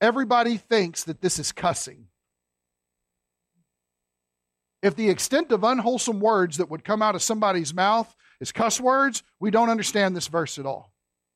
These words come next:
This has nothing to do with this. Let me give you some examples of this. How about words of discouragement? You ever had somebody slander you? You ever had somebody tear you down?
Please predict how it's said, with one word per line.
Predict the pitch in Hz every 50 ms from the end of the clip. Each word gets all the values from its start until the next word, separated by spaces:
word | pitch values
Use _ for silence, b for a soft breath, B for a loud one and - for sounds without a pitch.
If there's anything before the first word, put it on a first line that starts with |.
| _ _ _ _ _ _ _ _ _ _ _ _ -
This | 190 233
has | 220 175 165
nothing | 190 208 208 - 208 196
to | 190
do | 185 190
with | 185 165
this. | 139 143 -
Let | 220 233
me | 247 240
give | 196 240 220 220
you | 214
some | - - 214 190
examples | 165 143 139 180 185 202 208 - - 147 123 113
of | 139 117 120
this. | 135 127 120 - - - - _ _ _ _ _ _ _ _ _ _ _ _ _ _ _
How | - 214
about | 247 254 247 233 214
words | 202 220 233 233 202 170
of | 208 180
discouragement? | 165 170 - - - - 214 214 196 170 - 131 127 143 - _ _ _ _ _
You | - 196 269
ever | 302 277 247
had | 240 247 -
somebody | - 247 240 240 233 196 180
slander | - - - 180 185 190 202 208 220
you? | 220 220 233 240 226 - _ _ _ _ _ _ _ _ _ _ _ _ _ _ _ _ _ _ _ _ _ _ _ _ _ _ _ -
You | 170 202
ever | 233 233 233
had | 240 226 -
somebody | - 233 226 220 196 180
tear | - - 208 214 214
you | 220 208 202 208
down? | 180 196 180 160 131 117 104 101